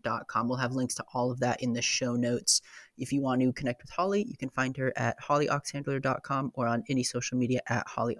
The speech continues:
Oxhandler. You can connect with me at robert dash vore dot com or on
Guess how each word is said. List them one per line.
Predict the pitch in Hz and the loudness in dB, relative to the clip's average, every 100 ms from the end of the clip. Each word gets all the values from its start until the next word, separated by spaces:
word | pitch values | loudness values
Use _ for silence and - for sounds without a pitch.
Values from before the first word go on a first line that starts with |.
| 175 | -2
Oxhandler. | 180 - 180 175 180 - - _ | -4 -4 -2 0 -2 -4 -20 _
You | 135 | -8
can | - 120 120 - | -4 -2 -2 -4
connect | - 113 - | -8 -6 -6
with | 123 | -4
me | 120 117 | -2 0
at | - | 2
robert | 120 120 113 | 4 4 4
dash | 110 120 - | 4 2 0
vore | 131 107 | -2 0
dot | 110 - | 0 -2
com | - 110 - - | -4 -4 -6 -4
or | 120 | -2
on | 117 | -2